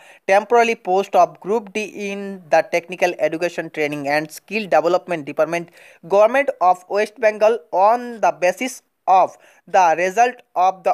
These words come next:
West Bengal Group D recruitment examination two thousand seventeen।" আপনারা বুঝতেই পারছেন যে এখানে আজকে দশ জন প্রার্থীর তালিকা দেওয়া হয়েছে, যেই প্রার্থীরা Technical Education Training and Skill Development ডিপার্টমেন্টের,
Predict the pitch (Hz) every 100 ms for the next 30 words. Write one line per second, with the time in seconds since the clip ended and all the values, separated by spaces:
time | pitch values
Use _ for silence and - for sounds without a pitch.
0 | - 190 - 220 220 202 165 190 185 185
1 | 175 175 170 170 160 151 156 190 247 247
2 | 226 180 175 156 165 165 - 190 185 175
3 | 147 117 247 269 262 277 294 277 277 262
4 | 277 269 262 226 208 208 202 196 196 214
5 | 175 175 - - 220 247 226 208 220 226
6 | 196 190 202 220 220 226 226 226 233 247
7 | 247 285 247 226 240 240 240 208 220 226
8 | 220 202 202 214 214 233 - 196 196 -
9 | 190 190 - 214 220 190 180 196 202 214
10 | 214 202 196 190 202 196 208